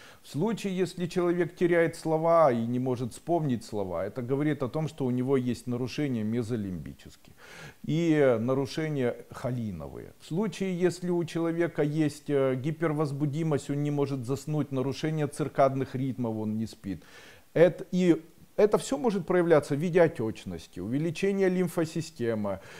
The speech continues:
э, увеличения лимфоузлов и даже опухолей грудей. Увеличи-, узловой зоб на этом фоне возникает, даже кисты очень часто возникают у женщин-яичников.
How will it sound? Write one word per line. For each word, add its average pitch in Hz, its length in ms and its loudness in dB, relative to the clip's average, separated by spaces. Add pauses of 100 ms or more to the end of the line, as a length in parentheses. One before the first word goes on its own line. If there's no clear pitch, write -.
(140)
э, - 80 -6
увеличения 165 720 2
лимфоузлов 165 800 2
и - 20 2
даже 135 280 0
опухолей 180 560 4
грудей. 123 760 0 (280)
Увеличи-, 170 480 0
узловой 208 540 6
зоб 170 340 6
на 147 80 2
этом 135 280 4
фоне 131 340 0
возникает, 123 640 0
даже 190 260 2
кисты 156 520 -4
очень 120 340 -4
часто - 360 -8
возникают 113 680 -2
у 95 60 -8
женщин-яичников. 80 1080 -14